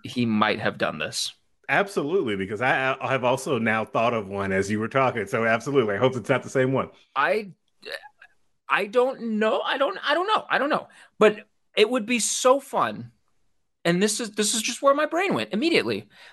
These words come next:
Speaker 1: This sounds like grouchy grandpa whining.
Speaker 2: <laughs>
Speaker 1: Like, this seems like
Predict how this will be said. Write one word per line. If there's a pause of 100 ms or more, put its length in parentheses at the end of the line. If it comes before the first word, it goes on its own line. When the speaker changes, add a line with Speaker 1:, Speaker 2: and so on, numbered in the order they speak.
(100)
Speaker 1:
This
sounds
like (520)
grouchy
grandpa
whining. (640)
Speaker 2:
<laughs> (720)
Speaker 1:
Like,
this
seems
like